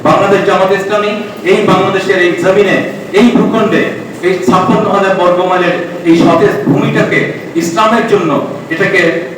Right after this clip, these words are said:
আল্লাহ যাতে কবুল করেন, এই প্রচেষ্টা চালিয়ে যাচ্ছে। এখানে যাতে করে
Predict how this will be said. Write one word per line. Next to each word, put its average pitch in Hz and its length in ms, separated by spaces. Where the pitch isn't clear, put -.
আল্লাহ 180 260
যাতে 180 280
কবুল 233 260
করেন, 220 180
এই 254 120
প্রচেষ্টা - 480
চালিয়ে - 300
যাচ্ছে। - 260
এখানে - 240
যাতে 214 220
করে 202 120